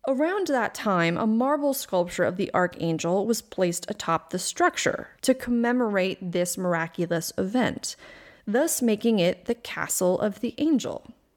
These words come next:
the Castel Sant'Angelo. In turn, the bridge, which has always been connected to that structure,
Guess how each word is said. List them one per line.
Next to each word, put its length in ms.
the 80
Castel 560
Sant'Angelo. 880
In 140
turn, 400
the 80
bridge, 580
which 160
has 220
always 340
been 180
connected 460
to 120
that 260
structure, 720